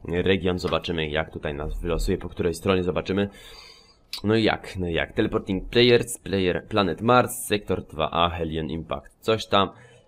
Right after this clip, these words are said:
Kanon czy reaktor? Kanon, jasny, <laughs> kurwa. Mm. Kanion, coś o tym, no tak, kanion, nie kanon. Ten gość jest zepsuty, tak? Chyba tak.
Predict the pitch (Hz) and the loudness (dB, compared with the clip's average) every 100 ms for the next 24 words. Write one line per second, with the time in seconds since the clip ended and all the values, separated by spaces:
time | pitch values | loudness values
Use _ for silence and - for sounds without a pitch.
0 | _ _ _ _ - 104 113 98 92 85 | _ _ _ _ 0 2 4 2 0 0
1 | 80 78 95 101 95 90 - 78 76 76 | 2 6 6 4 0 0 2 0 0 0
2 | 78 - 76 - - - 85 76 - - | -2 -4 -12 -12 -12 -12 -14 -16 -20 -20
3 | - - _ - 73 73 73 _ _ _ | -20 -20 _ -12 -8 -8 -10 _ _ _
4 | _ _ _ _ - 95 82 73 69 - | _ _ _ _ -8 -4 -2 -4 -8 -8
5 | - 80 - 82 76 76 - 78 69 - | -6 -6 -6 -8 -8 -10 -14 -12 -12 -12
6 | - 87 80 76 76 78 78 73 69 - | -6 -4 -2 -4 -6 -4 -4 -4 -10 -16
7 | _ _ _ _ _ _ - 95 135 - | _ _ _ _ _ _ -6 0 0 0
8 | 170 156 - - 156 82 - 98 143 185 | -4 -4 -4 -6 -6 -6 -2 0 2 0
9 | - - _ _ _ - - _ - - | -8 -20 _ _ _ -20 -20 _ -14 -6
10 | 78 78 82 76 67 | -4 -2 0 0 -2